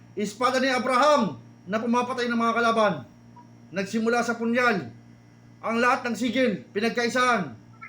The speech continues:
espada ni Abraham, sa pagtulot niyo po, Ama." Puh!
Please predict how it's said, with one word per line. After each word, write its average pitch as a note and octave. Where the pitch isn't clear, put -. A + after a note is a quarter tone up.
espada A3
ni A3+
Abraham, A3+
sa G3
pagtulot A3+
niyo A3
po, G#3
Ama." F#3
Puh! G4